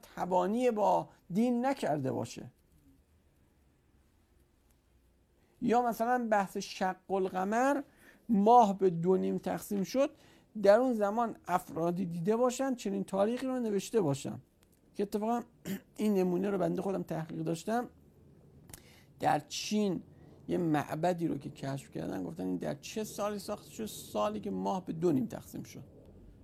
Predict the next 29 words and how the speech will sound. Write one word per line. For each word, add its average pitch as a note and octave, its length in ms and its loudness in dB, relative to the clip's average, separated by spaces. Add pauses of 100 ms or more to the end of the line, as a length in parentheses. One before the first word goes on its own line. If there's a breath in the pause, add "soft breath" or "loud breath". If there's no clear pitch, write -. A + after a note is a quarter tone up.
(400 loud breath)
خب F#3 100 -8
حالا A#3 520 2
واقعاً G#3+ 540 4
باید A#3+ 300 2
براش B3 180 2
طرف B3+ 240 -2
محرز G#3 540 -2
شده A3+ 240 -4
باشه E3 300 -2 (480 loud breath)
که F3 100 0
یه F3 140 6
وقت F3 180 4
مسلمونا E3+ 880 0
نیومده E4+ 460 -4
باشن B3+ 240 -2
یه A#3 120 -2
چیزی A3 320 -2
رو A3+ 100 0
نوشته A3 440 0
باشن G#3 320 -2
که G3 80 0
بعدها F#3+ 760 4 (1500)
این B4 260 -4
دیگه A#4 260 2
برمیگرده G4+ 560 4 (160)
چجوری C#4 340 -2
طرف E4+ 240 6
به D4+ 80 -2
اون E4 120 0